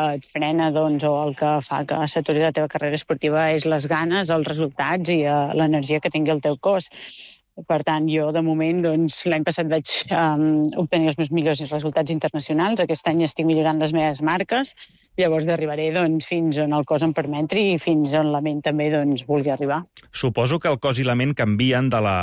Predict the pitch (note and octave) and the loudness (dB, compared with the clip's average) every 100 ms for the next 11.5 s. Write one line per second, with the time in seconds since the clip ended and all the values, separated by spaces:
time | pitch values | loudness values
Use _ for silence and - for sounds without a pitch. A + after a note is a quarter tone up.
0 | E2 G2+ G2+ A2 B2+ B2 G#2+ G2+ F#2+ F2+ | -2 0 0 2 2 2 0 0 0 0
1 | B2+ A#2 A2 - G#2 D3 - - - - | 0 2 0 0 0 -2 -6 -20 -8 -2
2 | A2 G#2 G2 G2 - D3+ C#3+ G#3 D#3+ C#3+ | 2 2 2 -2 -2 -4 0 0 0 0
3 | B2 - G#2+ A#2+ G#2+ A#2+ G#2 G2 F2 F#2+ | -2 -2 -2 -2 0 0 2 0 2 0
4 | G#2 G2+ - D#3 E3+ D3 A2+ A2+ D3 G#3 | 0 0 -2 0 2 0 0 0 2 0
5 | B3+ - B2 A#2+ A2+ - F#2 D#2+ D2+ C#2+ | 0 -2 0 2 0 -2 -6 -6 -8 -12
6 | _ _ E3+ F#3+ B3+ G#3+ F#3+ G#3 G3 G#3+ | _ _ -14 -2 0 2 0 0 0 0
7 | C4+ G3 - G#3 F#3+ F#3+ F3+ F3 F3 E3+ | 0 0 -2 -2 0 0 0 0 2 2
8 | D#3 D#3+ D#3 C#3 F#3+ G3+ E3 - F#3+ F3 | 2 0 0 -2 0 0 -2 -2 -2 0
9 | F#3 E3+ E3+ E3 D#3+ D#3+ - _ _ - | 0 0 0 0 0 -2 -4 _ _ -2
10 | F#3+ F#3 F3+ F#3 F3 F3 D#3 F#3+ A#3+ F#3 | 0 2 0 0 0 2 0 0 0 2
11 | - - F#3 A3+ G3 | 2 2 2 2 -2